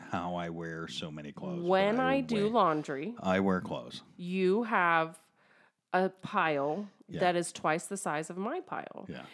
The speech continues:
Speaker 2: And it, I mean, it really doesn't have that much to do with that you're, there's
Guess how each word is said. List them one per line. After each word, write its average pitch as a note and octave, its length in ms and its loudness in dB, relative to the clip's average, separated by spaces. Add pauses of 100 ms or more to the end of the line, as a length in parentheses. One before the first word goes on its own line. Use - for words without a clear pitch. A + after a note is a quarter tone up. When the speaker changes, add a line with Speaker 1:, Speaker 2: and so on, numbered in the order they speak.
(140)
Speaker 2:
And A#3+ 160 8
it, C4+ 160 2
I B3+ 80 8
mean, B3+ 300 2
it A#3+ 140 0
really C4 320 2
doesn't G#3 340 2
have F3+ 340 0
that F3 180 2
much - 380 -2
to F#3+ 80 -6
do D#3+ 260 0
with D3+ 300 -2 (400)
that D#3 220 -2
you're, E3 320 -2 (160)
there's E3 340 2